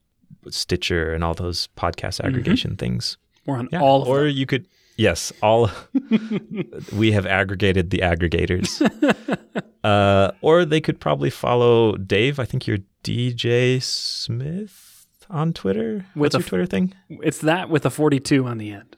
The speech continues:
Speaker 2: The number four and two.
Speaker 1: What is forty-two?
Speaker 2: That's my favorite integer.
Speaker 1: Oh.
Speaker 2: It's
Speaker 1: Okay,
Speaker 2: also
Speaker 1: D J
Speaker 2: the
Speaker 1: Smith
Speaker 2: answer to the
Speaker 1: forty-two.
Speaker 2: ultimate question of life, the universe, and everything.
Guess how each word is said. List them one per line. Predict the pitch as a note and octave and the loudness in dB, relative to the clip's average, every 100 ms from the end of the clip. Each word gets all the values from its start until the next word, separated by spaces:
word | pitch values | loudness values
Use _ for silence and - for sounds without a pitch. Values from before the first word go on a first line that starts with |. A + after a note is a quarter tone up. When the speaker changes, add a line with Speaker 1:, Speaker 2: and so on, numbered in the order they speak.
| - | -8
Speaker 2:
The | B2+ | -2
number | C3+ C3+ | 0 0
four | B2+ - B2+ B2 | -2 -4 -4 -4
and | A#2+ | -4
two. | B2+ | 0
Speaker 1:
What | D#3+ | 2
is | D3+ | 2
forty-two? | - B2 A#2+ A2+ A2+ A#2 A2+ _ _ - - - | -2 0 0 0 0 0 -2 _ _ -20 -10 -4
Speaker 2:
That's | F3+ | 0
my | A3+ A3 | 2 4
favorite | G3 F3 D#3 | 4 4 4
integer. | E3 C3 A2+ - _ _ _ _ _ _ _ _ _ _ _ | 4 2 -2 -8 _ _ _ _ _ _ _ _ _ _ _
Speaker 1:
Oh. | G#2+ C3 - _ _ _ - - | 2 2 -2 _ _ _ -8 -2
Speaker 2:
It's | D#3+ | 2
Speaker 1:
Okay, | C#3+ E3+ | 4 2
Speaker 2:
also | G2+ | 4
Speaker 1:
D | D#3+ | 4
J | D#3+ | 6
Speaker 2:
the | |
Speaker 1:
Smith | D3+ | 6
Speaker 2:
answer | C#3+ D#3+ | 4 4
to | C#3 | 4
the | |
Speaker 1:
forty-two. | B2 C#3+ | 4 4
Speaker 2:
ultimate | C#3+ D3 C#3 B2+ | 2 2 -2 0
question | C#3 - C#3 | 0 2 0
of | B2+ A#2+ C#3 - | 0 -2 -10 -4
life, | C3 B2 | -2 -2
the | C3 | -2
universe, | B2 A#2+ A#2 | -2 -2 -2
and | A#2+ | -4
everything. | F3 - - | -6 -8 -16